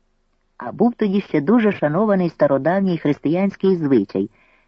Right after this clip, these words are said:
читати псалтир коло небіжчиків усю ніч перед похороном. От і наймався студент Павло читати псалтир,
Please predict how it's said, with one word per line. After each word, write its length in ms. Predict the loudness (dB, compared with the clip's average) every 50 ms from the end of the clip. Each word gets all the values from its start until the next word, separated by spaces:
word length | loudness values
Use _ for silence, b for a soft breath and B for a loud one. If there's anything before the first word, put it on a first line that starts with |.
| _ _ _
читати 440 | -8 -6 -4 -2 0 0 0 0 -2
псалтир 580 | -6 -6 -4 -4 -4 -4 -4 -2 -2 -2 -2 -2 -4
коло 240 | -2 -2 0 0
небіжчиків 760 | 0 0 -2 -2 -2 -6 -6 -8 _ -20 -14 _ -10 -10 -10 -12 _ _ _ _ _ _ _ -8
усю 260 | -8 -4 0 0 2
ніч 400 | 2 2 0 -2 -4 -8 _ _ _ _
перед 240 | -2 -2 -2 -2 -4
похороном. 580 | -4 -6 -6 -4 -4 -6 -8 -8 -10 -18 -20 -20 _ _ _ _ _ _ _ _ _ _ _ _ _ _ _ _
От 200 | -10 -8 -4 -2
і 60 | 0
наймався 560 | 0 0 0 0 0 0 -2 -2 -2 -2 -4
студент 420 | -4 -2 -4 -2 -2 -2 -2 -4 -4
Павло 320 | -6 -6 -4 -2 -2 -2
читати 420 | -2 -6 -8 -6 -6 -6 -4 -6 -8
псалтир, 580 | -8 -6 -8 -6 -8 -6 -4 -4 -4 -4 -6